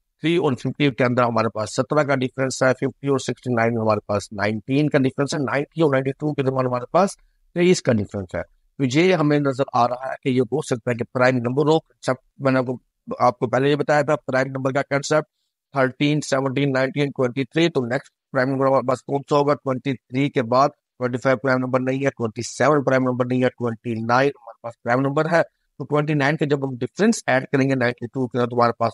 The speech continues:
आंसर आ जाएगा वन ट्वेंटी वन, तो ये सही आंसर होगा। अगर यहाँ पर हमारे पास वन ट्वेंटी वन बिल्कुल हम कहते हैं रेड सपोज नहीं है, तो इनमें से बेस्ट ऑप्शन की दूसरी, अ, कौन सा बन सकता है? तो हमने देखा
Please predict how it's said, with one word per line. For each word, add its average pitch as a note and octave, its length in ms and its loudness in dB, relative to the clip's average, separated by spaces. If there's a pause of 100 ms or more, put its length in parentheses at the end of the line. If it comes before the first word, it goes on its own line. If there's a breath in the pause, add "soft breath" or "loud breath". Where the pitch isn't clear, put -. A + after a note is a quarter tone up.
(120)
आंसर A2+ 300 -2
आ G#2+ 100 4
जाएगा A2 220 0
वन B2+ 380 0
ट्वेंटी A2+ 760 -6
वन, C#3 160 2
तो B2 220 -6
ये A2+ 100 -6
सही B2 300 2 (100)
आंसर G#2+ 440 0
होगा। F#2 360 0 (280)
अगर F3+ 240 2
यहाँ D3+ 180 4
पर E3 120 0
हमारे C3 320 0
पास D3 240 2
वन C3 180 2
ट्वेंटी C#3 320 -2
वन C3 220 -2
बिल्कुल B2 380 -2 (100)
हम A#2+ 80 -4
कहते B2 280 0
हैं B2+ 80 2
रेड A#2 120 2
सपोज C3 300 -6
नहीं A#2+ 340 2
है, G2 80 -8 (360)
तो D#3 80 0
इनमें F3+ 180 2
से F3 120 2
बेस्ट C#3 320 0 (100)
ऑप्शन C#3+ 240 -4
की C#3+ 240 -6 (160)
दूसरी, C#3+ 460 0 (360)
अ, C3+ 160 2
कौन D3 200 0
सा D#3 140 -4
बन C#3 160 0
सकता C#3+ 340 0
है? D3 60 4
तो C3 100 -6
हमने C3 160 0
देखा B2+ 340 0